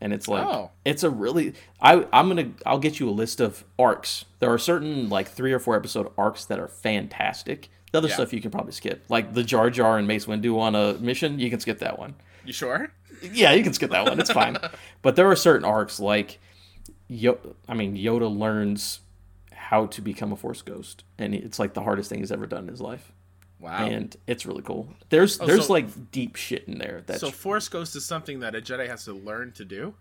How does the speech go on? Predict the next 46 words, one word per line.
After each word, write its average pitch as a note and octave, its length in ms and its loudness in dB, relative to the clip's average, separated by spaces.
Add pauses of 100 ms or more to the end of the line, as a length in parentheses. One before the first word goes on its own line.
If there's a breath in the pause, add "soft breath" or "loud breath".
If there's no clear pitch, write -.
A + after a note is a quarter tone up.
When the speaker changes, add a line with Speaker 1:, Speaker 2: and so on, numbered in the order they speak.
(160)
Speaker 1:
Yeah, A#2 220 -8
I C3 80 0
mean, B2+ 140 0
as B2 160 2
you B2+ 80 -2
see, G3 400 2
I A#2+ 80 0
mean, A2+ 140 2
Speaker 2:
Wow. C3 380 -4
Speaker 1:
I - 80 0
know C#3+ 60 4
you're C#3+ 80 6
not C#3 140 6
a - 20 -2
super B2+ 220 -4
big A#2 180 0
fan F#3+ 220 4
of C3 80 0
it, A2 120 2
but, - 120 -6
like, G2 200 -4
in A#2+ 160 -6
the G#2+ 60 0
Speaker 2:
Yeah, G#2+ 60 -2
yeah. B2+ 80 0
Speaker 1:
movies, A#2 240 -2
there G#2 200 -2
are G#2 40 0
only, A2+ 160 -2
like, A2+ 200 -4
three B2 200 -4
Force C#3 240 -8
Ghosts. - 380 -14 (220)
Speaker 2:
Yeah, G2 180 -14
yeah. F#2+ 340 -12
Speaker 1:
There's C#3+ 160 -12
kind C#3+ 160 -6
of C#3+ 60 -8
a - 20 -8
reason D3+ 260 -6
for - 120 -10
that. - 240 -8 (840)
Speaker 2:
Wow, B2+ 380 -14
that's G2 160 -18
super - 200 -16
interesting. G#2+ 380 -20